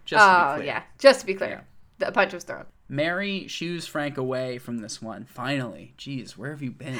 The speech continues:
Speaker 2: <laughs>
Speaker 1: Why did you ask for this? Anyway, she asks Archie why he doesn't want to play basketball when he played it so much with his dad. And Archie says
Speaker 2: Hmm.
Speaker 1: that is the thing. He can't let go of his grief when he holds a basketball.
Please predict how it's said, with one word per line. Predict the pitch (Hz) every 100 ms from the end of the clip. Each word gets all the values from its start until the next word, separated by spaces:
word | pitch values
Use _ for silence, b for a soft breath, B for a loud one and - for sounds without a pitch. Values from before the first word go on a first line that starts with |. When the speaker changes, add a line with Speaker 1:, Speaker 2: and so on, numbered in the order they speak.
| 185 202 196
Speaker 2:
<laughs> | - 254 - - - 381 359 311 - -
Speaker 1:
Why | 151 196
did | 220
you | 220
ask | 160 180 -
for | - 127
this? | 120 - - -
Anyway, | 131 123 - - b b
she | - - 175
asks | 151 170 190 - -
Archie | 151 139 - 131
why | 104 110 127
he | 127
doesn't | 104 120 120
want | 123 127
to | 127
play | 127 113 104 - _ -
basketball | 202 220 202 185 135 117 117 147 -
when | 131 135
he | 127
played | - 127 110
it | 110
so | 123
much | 117 -
with | 117
his | 107
dad. | - 110 101 71 - - - 349
And | 269 262
Archie | 123 247
says | - 113 113
Speaker 2:
Hmm. |
Speaker 1:
that | 113 113
is | 110 -
the | 123 110
thing. | - 139 117
He | 113 127
can't | 139 131 -
let | 127
go | 123 120
of | 117 117
his | 117
grief | - 120 151 143 135 127
when | 127
he |
holds | 131 127 139 143
a |
basketball. | 107 170 165 - - - 110 - -